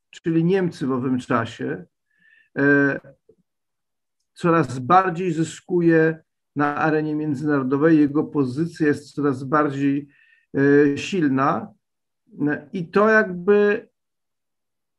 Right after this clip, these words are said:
to Locarno i, i ta sytuacja określała przyszłość, tak można powiedzieć, określała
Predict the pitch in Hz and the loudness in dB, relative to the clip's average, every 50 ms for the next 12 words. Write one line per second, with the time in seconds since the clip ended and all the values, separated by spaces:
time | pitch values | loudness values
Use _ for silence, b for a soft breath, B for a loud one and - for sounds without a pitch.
0 | - B B B B B B B B _ _ _ _ _ _ _ _ _ _ _ | -20 B B B B B B B B _ _ _ _ _ _ _ _ _ _ _
1 | _ _ _ _ _ _ - - 147 156 160 156 156 - 175 190 214 220 220 214 | _ _ _ _ _ _ -4 -2 2 2 2 2 0 0 0 0 0 0 0 -2
2 | 208 208 208 208 196 - - - 180 170 - - - - - - 185 160 - - | -4 -4 -4 -4 -6 -6 -8 -8 -10 -10 -10 -12 -12 -10 -4 -2 -2 -2 -2 -6
3 | 170 160 - 175 180 185 196 185 185 - - 196 190 185 185 185 185 185 185 190 | -10 -4 -2 -2 0 0 -2 -2 -6 -8 -6 -4 -2 -2 0 0 0 -2 -2 -8
4 | B B B _ _ _ _ _ _ - 170 165 - 185 185 175 - - - 190 | B B B _ _ _ _ _ _ -4 -4 0 2 2 0 0 0 0 2 2
5 | 185 185 185 180 180 - - - - - 214 202 - - - 139 123 123 117 - | 4 6 4 4 2 0 -10 -10 -2 2 2 2 2 0 -2 -2 0 0 0 -2
6 | - - 170 165 - 165 165 160 147 160 165 156 156 165 147 135 156 185 180 139 | -2 -4 -4 -2 -2 -2 -2 -2 -2 -2 -4 -2 0 0 0 0 2 0 0 0
7 | 113 113 113 - - - - - b b b b b b b 147 120 - 147 147 | 0 -2 -6 -6 -8 -10 -14 -20 b b b b b b b -6 -4 -4 -4 -4
8 | 151 151 - - 175 175 175 175 170 170 165 165 165 165 160 | -4 -6 -4 -2 0 2 2 4 4 4 4 4 2 0 -6